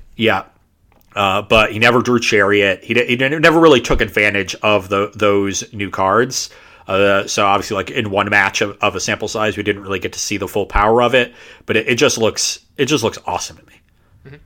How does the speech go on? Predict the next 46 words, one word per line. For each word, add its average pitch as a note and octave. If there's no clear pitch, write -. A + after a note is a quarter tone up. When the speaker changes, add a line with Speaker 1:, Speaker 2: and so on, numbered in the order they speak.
Speaker 2:
Yeah, C3
definitely F#3
a C#3
big C3
fan. A#2+
If G#2+
I A2+
were A#2+
gonna C3
play A#2
a -
creature-based G#2+
deck G2+
in G2+
this G#2
format, G2+
this A#2+
is A#2
one A#2
of G#2
the G#2+
ones G2
I G2
would G2
definitely G2
check G2+
out. G2
Um, A#2
I C3+
kinda F#3+
wanna F#3
move D3+
over D#3
to C#3
the A#2
third C#3
place C#3
just -
to C3
make B2
sure C3
that B2
we A#2+
can, A2+
you B2
know, G2+